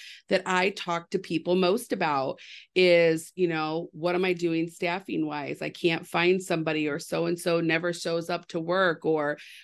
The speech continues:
we've been down a person for two years 'cause we can't hire somebody. And that, that really is hard if you are built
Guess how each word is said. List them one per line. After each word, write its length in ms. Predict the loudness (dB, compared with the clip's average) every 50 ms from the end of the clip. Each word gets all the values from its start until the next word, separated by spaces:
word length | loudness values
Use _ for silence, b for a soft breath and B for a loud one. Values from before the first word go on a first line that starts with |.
| B 0
we've 220 | 0 0 2 2
been 160 | 2 0 2
down 260 | 4 2 4 4 2
a 60 | 0 0
person 420 | -2 -4 -4 -4 -4 -6 -6 -4
for 100 | -6 -6
two 220 | -6 -6 -6 -6
years 440 | -2 2 2 4 4 4 4 2 0
'cause 180 | -4 -8 -4 -4
we 120 | -4 -6
can't 240 | -2 -2 -2 -2 -2
hire 320 | -4 -2 0 0 0 0
somebody. 560 | -2 -2 -2 -2 0 0 0 -2 -2 -4 -6 B B B B B B
And 120 | 0 4 4
that, 280 | 6 4 4 0 0
that 200 | -2 -2 -2 -2
really 360 | -2 -2 0 0 -2 -2 0
is 160 | -2 -2 -2 -6
hard 680 | -14 -12 -6 -4 -2 -2 0 0 2 0 0 0 -2 -4 -2
if 220 | -2 -2 -2 -2 -6
you 220 | -10 -6 -2 0
are 120 | 0 0
built 480 | -2 -4 -6 -4 -4 -2 -2 -2 -4 -6